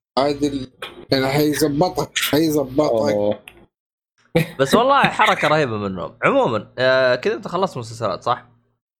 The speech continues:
Speaker 1: يس، أخيرا.
Speaker 3: خلنا، خلنا نشوف إحنا كم.
Speaker 1: أكبر لستة في الحياة.
Speaker 3: طيب.
Speaker 1: لستة الذراع العالمية.
Speaker 3: عموما، كذا باقي، آه، ربع ساعة كذا. خلينا أتكلم عن محتوى. تو تذكرت إن أنا عندي.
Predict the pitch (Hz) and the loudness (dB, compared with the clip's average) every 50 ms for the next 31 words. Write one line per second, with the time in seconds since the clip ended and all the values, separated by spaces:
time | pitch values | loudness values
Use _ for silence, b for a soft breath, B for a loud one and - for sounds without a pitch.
0 | _ _ _ _ _ _ 135 123 123 123 123 120 123 123 120 120 120 117 - - | _ _ _ _ _ _ -2 -2 -2 -4 -4 -2 -2 -2 0 -2 -4 -4 -4 -4
1 | - - 151 147 139 123 117 113 117 - - 156 147 156 147 147 147 - 135 123 | -2 0 0 0 0 -2 -4 -8 -12 -12 -12 -10 -8 -6 -8 -8 -8 -10 -12 -12
2 | 123 120 117 120 110 110 - - 123 120 - 165 165 190 180 170 175 185 - - | -12 -14 -16 -12 -4 -2 -2 -2 -2 -2 -2 0 0 2 0 0 0 -2 -2 -2
3 | - 170 151 151 135 - - 143 139 139 131 123 120 - - _ _ b b b | -2 -2 -2 -2 -4 -2 0 0 0 0 -2 -4 -6 -10 -18 _ _ b b b
4 | b b b _ - 220 170 139 147 175 180 - 185 160 170 165 143 135 143 156 | b b b _ 0 2 2 2 2 0 0 0 -2 0 0 -2 0 0 0 0
5 | 165 165 - - 135 135 139 135 135 131 139 139 - - _ _ _ _ _ 135 | 0 -2 -4 -4 -2 0 0 0 -2 -4 -4 -10 -12 -12 _ _ _ _ _ -8
6 | 170 220 269 233 180 151 143 135 - - - - 196 175 160 160 175 170 151 147 | -6 -2 -2 0 2 0 0 -2 -2 -8 -4 -2 0 0 0 2 2 0 0 -2
7 | 147 143 135 127 120 117 117 110 107 104 92 80 - - - - - 123 127 123 | -2 0 0 0 2 2 2 2 2 0 -2 -4 -6 -8 -12 -8 -2 -2 0 0
8 | 120 104 98 - - 113 104 87 92 98 - 107 98 101 - 131 131 135 120 107 | 0 -4 -4 -2 0 0 0 0 -2 -6 -8 -8 -8 -6 -6 -4 -4 -2 -2 -2
9 | 101 - - - 120 113 107 98 92 92 95 95 98 104 113 110 - - - 117 | -4 -6 -6 -6 -4 -2 -2 -4 -2 -4 -4 -4 -4 -6 -8 -8 -8 -6 -4 -2
10 | 120 120 113 - - 117 113 101 104 101 - - 113 101 - - - 95 98 92 | 0 0 -2 -2 -4 -4 -6 -6 -8 -12 -8 -6 -6 -6 -6 -10 -10 -8 -6 -6
11 | 92 90 92 87 82 80 b | -6 -6 -8 -10 -10 -12 b